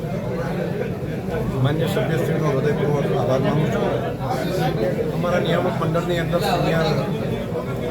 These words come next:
વડીલો છે, તેમનું માર્ગદર્શન મળશે. અને યુવાનો છે, તે ઉત્સાહપૂર્વક વધારે કામ કરશે. દેશના પ્રધાનમંત્રી મોદી સાહેબ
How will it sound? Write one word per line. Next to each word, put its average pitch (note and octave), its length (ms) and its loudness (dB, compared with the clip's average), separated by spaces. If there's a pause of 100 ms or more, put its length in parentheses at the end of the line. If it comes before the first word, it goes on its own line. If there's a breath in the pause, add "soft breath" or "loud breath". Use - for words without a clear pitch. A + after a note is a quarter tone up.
વડીલો D3 340 0
છે, F#3 220 -2
તેમનું D3 260 0
માર્ગદર્શન C#3 400 0
મળશે. G3 320 2 (1120)
અને - 260 2
યુવાનો G#3 340 4
છે, - 200 0 (1200)
તે F3 160 0
ઉત્સાહપૂર્વક E3+ 800 2
વધારે C#3 500 0 (380)
કામ C3 180 2
કરશે. E3 340 -2 (2500)
દેશના D#3+ 320 0
પ્રધાનમંત્રી D#3+ 640 0
મોદી D3+ 300 0
સાહેબ D#3 280 0